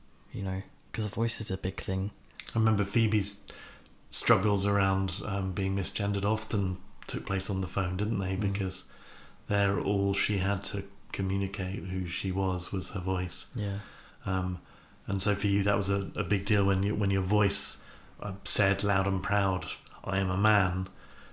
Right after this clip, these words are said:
Speaker 2: then you were relieved by
Speaker 1: Yeah.
Speaker 2: that.
Speaker 1: Well, it's just, like, being able to pass is quite a big deal because it means that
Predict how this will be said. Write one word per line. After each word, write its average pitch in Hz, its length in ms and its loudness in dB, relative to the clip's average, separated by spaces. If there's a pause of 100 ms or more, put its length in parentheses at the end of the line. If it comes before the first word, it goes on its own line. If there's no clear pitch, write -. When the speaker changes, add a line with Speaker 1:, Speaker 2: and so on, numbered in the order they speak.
(100)
Speaker 2:
then 98 140 2
you 98 140 4
were 98 160 4
relieved 101 720 2 (480)
by - 60 -16 (100)
Speaker 1:
Yeah. 117 100 2
Speaker 2:
that. 110 240 0 (380)
Speaker 1:
Well, 131 80 4
it's - 160 0
just, - 240 2
like, - 400 0 (1300)
being 113 240 2
able 107 320 2
to - 220 0
pass - 1040 -2 (260)
is - 160 2
quite 90 220 0
a 80 100 -2
big - 260 -4
deal 95 280 0
because 92 500 -4
it 80 100 -4
means 95 420 -2
that 92 300 0